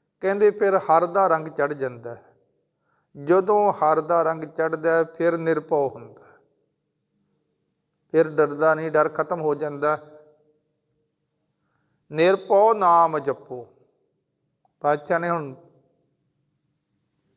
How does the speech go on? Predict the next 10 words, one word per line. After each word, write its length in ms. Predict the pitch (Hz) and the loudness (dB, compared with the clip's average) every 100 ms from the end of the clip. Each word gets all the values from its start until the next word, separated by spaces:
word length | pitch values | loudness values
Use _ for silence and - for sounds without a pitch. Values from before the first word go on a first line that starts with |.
| _ _ _ - | _ _ _ -8
ਬਚਨ 440 | 139 143 180 170 | -2 0 0 -2
ਕਰ 180 | 147 127 | -2 -4
ਦਿੱਤਾ 440 | 127 135 - 147 | -4 -10 -10 -14
ਹੈ 200 | 160 160 _ _ _ _ _ _ _ _ - | -14 -20 _ _ _ _ _ _ _ _ -8
ਕਿ 140 | 156 | -4
ਨਾਮ 380 | 147 143 151 160 | 2 4 4 0
ਨੂੰ 180 | 165 151 | -4 -2
ਜਪਣ 360 | 147 151 170 | -2 -2 -4
ਦੇ 160 | 170 175 | -2 -4
ਨਾਲ 600 | 170 165 170 190 - | 0 0 -2 -6 -18